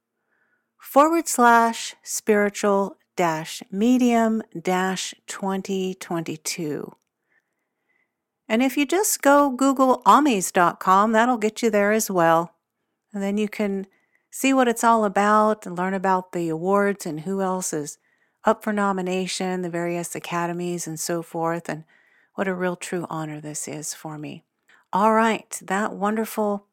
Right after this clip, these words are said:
exciting announcement aside, we will segue into our episode today, learning how to reset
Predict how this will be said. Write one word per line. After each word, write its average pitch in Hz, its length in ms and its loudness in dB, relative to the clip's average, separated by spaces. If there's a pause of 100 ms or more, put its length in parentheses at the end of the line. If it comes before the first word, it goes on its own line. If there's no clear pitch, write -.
(120)
exciting 240 640 -4
announcement 196 840 -6
aside, 254 840 0 (720)
we 208 240 0
will 226 120 0
segue 220 720 0
into 202 560 -4
our 180 340 -6
episode 233 560 -4
today, 202 520 -2 (1400)
learning 214 480 0
how 214 340 0
to 233 320 -2
reset 175 1200 -2